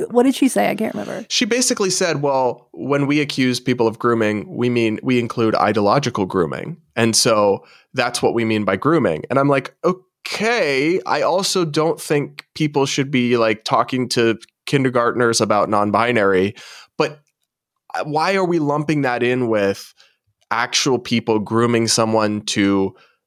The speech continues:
Speaker 2: then sexually abuse them?" Like, that i-, these are kind of, to me, stratospheres apart
Speaker 1: Yeah.
Speaker 2: in both kind and degree.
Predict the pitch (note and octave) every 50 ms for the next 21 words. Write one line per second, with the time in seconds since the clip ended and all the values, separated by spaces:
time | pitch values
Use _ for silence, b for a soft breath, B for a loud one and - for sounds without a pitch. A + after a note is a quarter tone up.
0 | _ _ C#3 A#2+ A2+ A2+ A2 G#2 - A#2 G#2+ - - - G#2+ F#2+ F2+ G2 F#2+ F#2+
1 | F#2 - - A#1 B1 D#2 E2+ G2+ - - B2+ A#2+ B2+ B2+ A#2+ B2 B2+ C3 C#3+ C#3+
2 | D3 C3 B2+ A#2 - - C3 B2+ B2+ B2 - - C3+ B2 B2 A#2 - - - -
3 | - A#2+ A2+ A2+ A#2 B2+ C#3 B2+ - - - - C3 B2 A#2 A2+ - - - G#2
4 | - - - - G#2 G2+ A#2 E3 - - - - - - - - - - - C3+
5 | B2 A#2 A2 G#2+ G#2+ b b b b b _ _ _ _ _ _ - C3 C3 B2
6 | A#2+ - - - b b b b b b b _ _ - - - B2 B2+ C3+ C#3
7 | D3 D3 D3+ D3 - - B2 A#2+ A2+ A2+ A2+ G#2+ A2+ - - - G#2 F2 - G#2
8 | G2 G2+ A2 B2+ F3 A3 C4 C4